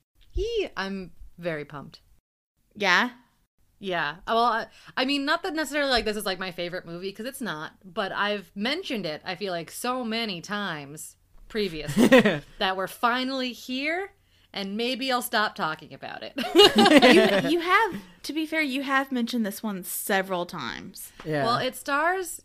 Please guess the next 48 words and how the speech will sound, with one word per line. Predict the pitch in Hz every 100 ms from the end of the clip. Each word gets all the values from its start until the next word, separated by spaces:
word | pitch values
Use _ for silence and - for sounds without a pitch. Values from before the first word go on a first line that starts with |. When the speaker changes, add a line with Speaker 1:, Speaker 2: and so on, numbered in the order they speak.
| -
Speaker 1:
Andy | 240 269 285
Lawrence, | 269 285 254 233 220
who | 247
is | 214
also | - 220 226 277
in | 269 269
Horse | 277 262 254
Sense. | - 160 156 - - - 185
Speaker 3:
Mm-hmm. | 190 151
Speaker 1:
And | 175 214
then | 214 214 214 208 208 -
we | 220 214 - -
talked | 240 254
about, | 277 -
I | 226
mean, | 247
I | 240
talked | 240 302
about | - 240
it | 220 - _ _ _ _ _ _
multiple, | 226 233 - 214 185
on | 202 202
multiple | 214 208 185
occasions, | 170 185 165 156
but |
I | 165
know | 175 175
I |
talked | 175 190 -
about | 170
it | 165
in | - 160
Genius | 156 240 240 180 151 -
'cause | -
we | 170
weren't | 165 175 180
sure | - 202 175 165 160 - _ _ _ _ _
Speaker 3:
Right. | 147 143 117 - _
Speaker 1:
what | 208 190
was | 165 185
happening | 208 202 202 185 175 175
with | 170 170
a |
split | 165 - 190 -
personality | 190 175 170 170 170 165
type | 151 175
shenar-, | - 185 190 180 160 -
s-, | -